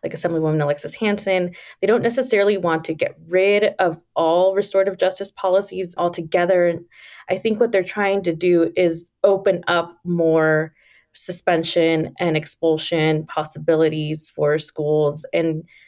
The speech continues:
giving them that, you know, power back again, or, or restoring some of that, removing some of the teeth that A B one sixty-eight had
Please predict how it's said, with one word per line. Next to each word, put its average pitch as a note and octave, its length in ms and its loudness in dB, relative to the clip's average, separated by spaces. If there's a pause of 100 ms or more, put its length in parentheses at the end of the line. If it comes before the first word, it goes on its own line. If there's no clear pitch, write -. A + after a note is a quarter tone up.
(180)
giving F#3+ 340 2
them D#3 360 0
that, D3 280 -2 (380)
you F3+ 200 0
know, D3+ 280 -2
power D#3 380 0
back - 460 -6
again, D#3 360 -2
or, D#3 100 -2
or F3 180 2
restoring E3 560 0
some D3+ 200 -6
of D3+ 100 -4
that, D3 220 -2
removing E3 380 0
some D#3+ 160 -4
of D#3 60 0
the D#3 80 -2
teeth E3 320 -6
that D3 180 -2
A E3 120 2
B D#3+ 140 -2
one D#3 200 -4
sixty-eight D#3 580 -4
had D3 480 -6